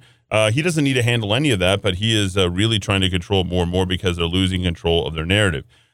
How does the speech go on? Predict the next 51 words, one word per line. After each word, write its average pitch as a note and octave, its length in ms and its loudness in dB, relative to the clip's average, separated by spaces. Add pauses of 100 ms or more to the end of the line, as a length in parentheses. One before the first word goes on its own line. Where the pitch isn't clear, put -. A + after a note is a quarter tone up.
(100)
You, F#2 80 -2
of E2 80 -2
course, F#2 220 0
know G2 80 0
about F#2 240 0
the G2 100 -2
Afghanis-, A2+ 640 -2 (220)
Afghanistan G2+ 640 -2
stuff, E2+ 400 -2
uh, E2+ 220 0
happening, F2+ 480 -2
uh, D#2+ 100 -2 (160)
out F2+ 320 0
in, E2+ 260 -4
uh, D#2 140 -2
September, D#2+ 680 -2 (380)
uh, F2 320 2
where F#2 480 0
now A2 240 2
the G2 160 2
Taliban A2+ 460 0
is F#2+ 100 0
fully A#2+ 300 -2
in G#2 80 -4
control G#2 340 -2
of F#2+ 80 -2
all G#2+ 180 2
of G#2+ 80 -2
our G2+ 120 0
technology, A2+ 560 -2
tanks, A#2 500 -2
uh, G2+ 180 4
night A2 260 0
vision, A2+ 400 -2
guns. A2+ 520 -2 (320)
Uh, C#3 200 2
they're F3+ 140 0
running. E3+ 460 0
It's F#2 220 -2
like, A2+ 200 0
uh, A2 320 2
we G#2+ 80 -2
set A2+ 220 -4
them A2+ 160 0
up G2+ 140 -2
for G#2 280 0
warlordship G2 720 0
for - 100 -14
the F2+ 120 -6
next, F#2+ 340 -2
uh, F2+ 220 4